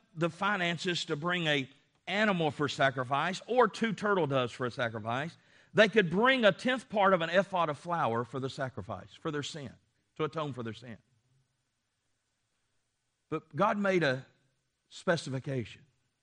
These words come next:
Notice what it says in the passage, down to the very bottom. "Neither shall he put any frankincense thereon, for it is a sin offering." What did frankincense represent in Scripture? Answered prayer.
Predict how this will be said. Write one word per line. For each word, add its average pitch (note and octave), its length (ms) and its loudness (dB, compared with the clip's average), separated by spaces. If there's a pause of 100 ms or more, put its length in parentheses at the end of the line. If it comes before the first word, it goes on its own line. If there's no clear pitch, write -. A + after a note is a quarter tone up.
(1160)
Notice A3 260 0
what G#3+ 140 2
it D3+ 60 -8
says D#3+ 300 4
in C#3 80 -4
the B2+ 80 -2
passage, A#2 380 -6 (1120)
down E3 180 4
to D3+ 40 -6
the E3 60 -6
very F#3 180 4
bottom. D#3 320 2 (720)
"Neither A#3+ 380 2
shall G#3 320 4
he F3 100 4
put F#3+ 240 2 (100)
any B3 280 -2
frankincense D3 1040 -2
thereon, C#3 680 -2 (340)
for C#3 180 0
it C#3+ 120 4
is B2 160 0
a B2 80 -4
sin C3+ 280 -8
offering." - 360 -12 (560)
What B3+ 160 4
did B3+ 120 -4
frankincense F3 840 0
represent C#3+ 520 0
in A#2 60 -4
Scripture? - 460 -4 (720)
Answered C3+ 420 -4
prayer. B2+ 320 -6